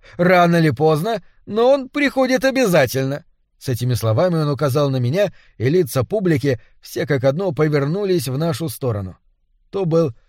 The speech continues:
Балдандерс с доктором Талосом. Что же они, вездесущи? Женщину, насколько мне помнилось, я видел впервые. «Смерть!» — говорил доктор Талос. «Смерть явилась к нам!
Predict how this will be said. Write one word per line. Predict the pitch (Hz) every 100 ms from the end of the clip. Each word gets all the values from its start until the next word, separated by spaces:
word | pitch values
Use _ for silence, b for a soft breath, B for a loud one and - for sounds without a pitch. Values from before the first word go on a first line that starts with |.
| _ -
Балдандерс | 123 127 160 208 180 175 123
с | 123 110
доктором | 170 - 151 156 143
Талосом. | 160 143 113 - 85 _ _ _ _
Что | _ - 214
же | 127
они, | 110 95 76
вездесущи? | 69 214 147 147 - 180 - - _ _ _ _
Женщину, | - 120 165 139 151 160 156
насколько | 143 - 147 127
мне | 131 123
помнилось, | - 139 180 208 180 - _ -
я | 95 156 175
видел | 143 156 156
впервые. | 123 147 135 120 95 - _ _ _ _ _ _
«Смерть!» — | - - 165 170 202 214 170 - - _ _
говорил | 110 120 120 151 139
доктор | 139 127 147 131
Талос. | 147 113 - _ b b -
«Смерть | - 185 180 190 226 262 262
явилась | 240 240 202 196 180 143 -
к | 165
нам! | 160 143 117